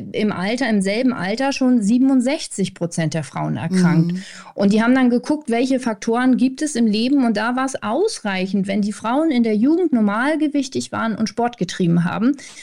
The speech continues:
Speaker 1: war das schon ausreichend, um das Erkrankungsalter nach hinten zu
Speaker 2: Wahnsinn.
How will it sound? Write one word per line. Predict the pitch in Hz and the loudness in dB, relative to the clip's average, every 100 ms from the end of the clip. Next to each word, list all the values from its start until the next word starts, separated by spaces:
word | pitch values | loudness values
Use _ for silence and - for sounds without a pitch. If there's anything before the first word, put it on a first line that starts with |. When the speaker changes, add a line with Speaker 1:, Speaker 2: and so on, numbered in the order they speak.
| - | -6
Speaker 1:
war | 202 | -2
das | 208 294 403 | 0 -2 -4
schon | - 254 | -2 -2
ausreichend, | 214 254 330 - 262 277 269 254 | 0 -2 -2 -4 -4 -4 -2 -2
um | 254 | -2
das | 220 214 | -2 -2
Erkrankungsalter | - 196 - 208 220 226 214 - 175 196 - | -4 -6 -4 -4 -2 -2 -2 -4 -4 -2 -4
nach | 202 | 0
hinten | 262 269 202 | 2 4 2
zu | 170 | 0
Speaker 2:
Wahnsinn. | 170 | -2